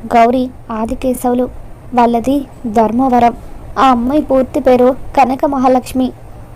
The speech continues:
ఆ అమ్మాయికి పెళ్ళైంది. తన భర్త పేరు విహారీ" అని చెప్పి డిటెక్టివ్ చెప్పడంతో ఇక సహస్ర ఒక్కసారిగా షాక్ అవుతుంది.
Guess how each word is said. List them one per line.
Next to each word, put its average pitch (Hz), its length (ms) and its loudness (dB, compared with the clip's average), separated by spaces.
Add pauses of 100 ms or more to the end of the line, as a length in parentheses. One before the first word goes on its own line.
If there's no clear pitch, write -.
(120)
ఆ 262 40 -2
అమ్మాయికి 254 600 -2 (300)
పెళ్ళైంది. 247 480 2 (680)
తన 285 100 0
భర్త 220 420 -2
పేరు 262 420 2 (240)
విహారీ" 247 480 4
అని 262 140 2 (100)
చెప్పి 247 280 0 (260)
డిటెక్టివ్ 247 600 -2
చెప్పడంతో 247 540 0 (460)
ఇక 320 200 -2
సహస్ర 247 600 -2 (160)
ఒక్కసారిగా 247 640 -2
షాక్ 247 340 -2
అవుతుంది. 247 440 0